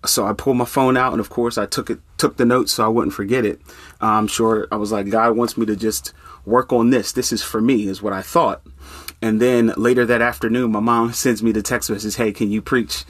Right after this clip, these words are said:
next Sunday?" And I was like, "All right, I guess it's for everybody." So, <laughs> but anyway, so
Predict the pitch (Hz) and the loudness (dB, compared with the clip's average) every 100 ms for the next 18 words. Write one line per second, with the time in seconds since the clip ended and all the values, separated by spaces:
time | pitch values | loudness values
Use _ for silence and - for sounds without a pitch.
0 | - - - 113 110 - 117 107 98 95 | -18 -20 -4 -2 0 2 2 2 -2 -6
1 | 98 101 92 95 104 104 98 98 101 - | -4 -4 -6 -2 0 0 -2 -6 -6 -6
2 | 98 110 101 95 90 - - - 101 92 | -6 -4 -4 -4 -8 -12 -14 -8 -2 -2
3 | - 185 - 143 - - - - - 117 | 0 -2 0 -2 -4 -10 -18 -20 -4 2
4 | 147 131 104 95 - - - - 135 107 | 4 4 0 -4 -16 -20 -18 -2 0 0
5 | 95 | -2